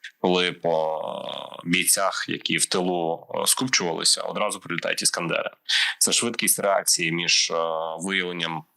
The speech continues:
з дроном цієї інформації і швидкістю прильоту ракети, е, по цій локації. Як тільки виявили, одразу там за якийсь час дуже короткий, е, відбуваються прильоти. Тому це дуже небезпечно для нас використовувати такі блукаючі патріоти, тому що вони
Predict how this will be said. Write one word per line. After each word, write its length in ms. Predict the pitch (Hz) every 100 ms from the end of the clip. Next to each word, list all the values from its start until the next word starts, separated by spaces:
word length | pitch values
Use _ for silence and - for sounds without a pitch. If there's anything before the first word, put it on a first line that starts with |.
| -
з 120 | 92
дроном 540 | 90 104 104 85 82 82
цієї 280 | - 92 85
інформації 760 | 82 95 101 - - 85 82 78
і 40 |
швидкістю 400 | - 101 - -
прильоту 400 | - 85 85 -
ракети, 480 | 85 - 85 82 76 - - -
е, 80 | -
по 120 | -
цій 160 | 107 92
локації. 520 | 85 82 - - 87
Як 80 | 90
тільки 300 | 104 92 98
виявили, 440 | 87 127 110 92
одразу 380 | 82 82 95 82
там 240 | - 73 73
за 180 | 76 - -
якийсь 280 | - - 98
час 240 | - 95
дуже 180 | 87 80
короткий, 520 | 80 85 85 - 85 - - - - -
е, 320 | 92 85 87
відбуваються 480 | 87 87 85 80 -
прильоти. 460 | - 87 85 -
Тому 520 | - 87 87 92 92 90
це 140 | -
дуже 120 | 104
небезпечно 440 | 101 90 - 95 90
для 120 | 87
нас 200 | 87 -
використовувати 460 | - 90 - 87 87
такі 180 | -
блукаючі 460 | 87 90 92 90 -
патріоти, 500 | - 90 - 87 95
тому 240 | 95 92
що 180 | 87 -
вони 420 | 85 90 87 82